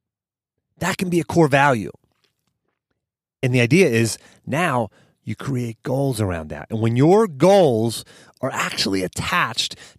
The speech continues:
to core values, to actual words that you did work, sat down, spent time, spent energy,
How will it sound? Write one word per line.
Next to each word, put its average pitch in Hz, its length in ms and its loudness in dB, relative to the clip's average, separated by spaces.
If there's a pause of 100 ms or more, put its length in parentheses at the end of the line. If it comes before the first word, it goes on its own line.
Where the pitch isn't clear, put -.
to 139 140 2
core 190 360 4
values, 170 500 2
to - 180 -8
actual 233 480 2
words 180 380 2
that 131 120 -4
you 180 340 0
did 165 360 0
work, 131 800 0 (680)
sat 196 380 0
down, 113 360 -2
spent 196 380 0
time, 127 380 -2
spent 202 320 0
energy, 135 460 0